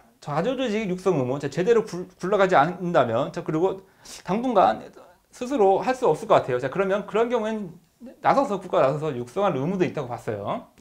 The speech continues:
어, 물론 이제 잘 돌아가고 있으면 자유를 보장해 줘야겠고요. 자, 사기업의 국 공유하고 가능하냐? 자, 경영 통제 관리가 가능하냐? 이거 헌법에 있죠. 헌법 백이십육 조에 규정하고 있다. 자,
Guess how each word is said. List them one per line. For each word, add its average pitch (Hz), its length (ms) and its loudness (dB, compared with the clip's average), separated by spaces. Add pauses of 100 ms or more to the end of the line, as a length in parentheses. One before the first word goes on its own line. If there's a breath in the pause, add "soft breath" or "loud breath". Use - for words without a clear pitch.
(400 soft breath)
어, 120 120 -8
물론 175 300 2
이제 175 100 0
잘 170 220 2
돌아가고 160 300 2
있으면 160 400 -4
자유를 143 300 2
보장해 127 280 -2
줘야겠고요. 117 840 -4 (1160 soft breath)
자, - 140 -20
사기업의 254 680 4
국 - 280 -12
공유하고 208 520 2
가능하냐? 170 920 0
자, 147 140 -10
경영 165 300 -2
통제 208 280 -2
관리가 147 280 0
가능하냐? 131 600 -2
이거 143 140 -6
헌법에 202 320 0
있죠. 143 400 -2
헌법 180 220 -12
백이십육 135 560 -10
조에 156 220 -4
규정하고 156 360 -4
있다. 151 300 -4 (800 soft breath)
자, - 100 -20